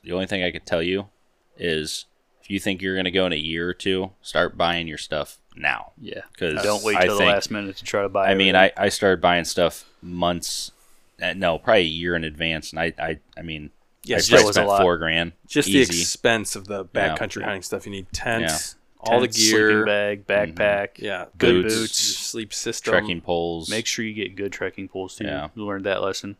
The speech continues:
Speaker 2: Mine,
Speaker 3: Good.
Speaker 1: Yeah.
Speaker 2: one of mine snapped in half on the way down.
Speaker 1: <laughs> Yeah.
Speaker 2: I fell kinda on it, so I mean maybe
Speaker 1: Yeah.
Speaker 2: it
Speaker 3: That
Speaker 2: wasn't
Speaker 3: was
Speaker 2: that
Speaker 3: the
Speaker 2: fault,
Speaker 3: end of
Speaker 2: but
Speaker 3: Matt's trip.
Speaker 2: <laughs> Yeah.
Speaker 3: When that
Speaker 2: <laughs> That
Speaker 3: trekking
Speaker 2: was
Speaker 3: pole snapped.
Speaker 2: very much so.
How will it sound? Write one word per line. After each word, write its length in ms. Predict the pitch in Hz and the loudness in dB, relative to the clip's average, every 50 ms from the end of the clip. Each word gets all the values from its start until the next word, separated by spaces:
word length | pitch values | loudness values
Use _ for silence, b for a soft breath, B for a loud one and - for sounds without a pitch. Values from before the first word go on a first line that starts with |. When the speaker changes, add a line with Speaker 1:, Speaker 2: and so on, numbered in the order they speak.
| _ | _
Speaker 2:
Mine, 100 | 101 104 | -6 -2
Speaker 3:
Good. 160 | 101 127 120 - | -2 -2 -4 -6
Speaker 1:
Yeah. 140 | - 80 120 | -6 -4 -2
Speaker 2:
one 80 | 113 | -2
of 80 | 107 104 | -2 -2
mine 160 | 104 101 101 | -4 -4 -4
snapped 360 | - - - 104 101 101 - | -4 -4 -4 -4 -6 -6 -8
in 60 | 98 98 | -12 -8
half 320 | 98 101 101 101 - - | -8 -6 -6 -8 -8 -8
on 60 | 101 | -10
the 80 | 101 101 | -8 -6
way 160 | 101 101 98 | -6 -6 -6
down. 320 | 95 101 104 104 107 107 - | -4 -4 -4 -4 -6 -8 -10
Speaker 1:
<laughs> 40 | _ | _
Yeah. 120 | 92 85 - | -12 -12 -12
Speaker 2:
I 40 | - | -14
fell 320 | - - - 107 104 104 | -16 -6 -4 -2 -2 -2
kinda 280 | - - 107 107 107 101 | -2 -4 -8 -6 -6 -4
on 240 | 104 101 101 101 104 107 | -4 -4 -4 -4 -6 -8
it, 160 | - - _ | -12 -12 _
so 260 | - - 107 107 101 107 | -12 -10 -10 -10 -10 -10
I 120 | - 104 | -10 -10
mean 180 | 104 101 98 98 | -10 -8 -8 -8
maybe 180 | 98 101 95 85 | -8 -8 -4 -2
Speaker 1:
Yeah. 120 | 82 80 | -2 0
Speaker 2:
it 40 | 80 | 4
Speaker 3:
That 100 | 120 117 113 | 4 6 6
Speaker 2:
wasn't 40 | 107 | 6
Speaker 3:
was 80 | 95 | 4
Speaker 2:
that 120 | 85 101 101 | 0 0 0
Speaker 3:
the 80 | 98 98 | 0 2
Speaker 2:
fault, 80 | 95 98 | 2 2
Speaker 3:
end 220 | 101 101 101 98 | 2 0 0 -2
of 60 | 107 | -4
Speaker 2:
but 60 | 104 | -4
Speaker 3:
Matt's 240 | 95 92 92 90 - - | -4 -8 -10 -12 -14 -14
trip. 320 | - - 95 90 - - - - - | -10 -10 -10 -12 -12 -2 0 0 0
Speaker 2:
<laughs> 140 | - - - | 0 -2 -2
Yeah. 80 | 104 98 | -2 0
Speaker 3:
When 120 | 113 110 | 0 2
that 120 | 104 135 - | 4 4 4
Speaker 2:
<laughs> 0 | |
That 40 | 160 | 8
Speaker 3:
trekking 260 | 139 139 123 117 110 104 | 8 8 8 8 4 2
Speaker 2:
was 60 | 107 | 2
Speaker 3:
pole 140 | 117 117 117 | 2 2 2
snapped. 520 | - - - - - 123 113 - - 110 | 2 0 -4 -6 -6 -4 -2 -2 0 2
Speaker 2:
very 220 | 110 107 104 101 101 | 2 2 0 0 -2
much 280 | 104 98 98 92 - | -4 -6 -6 -8 -8
so. 180 | - 104 101 104 | -6 -6 -6 -6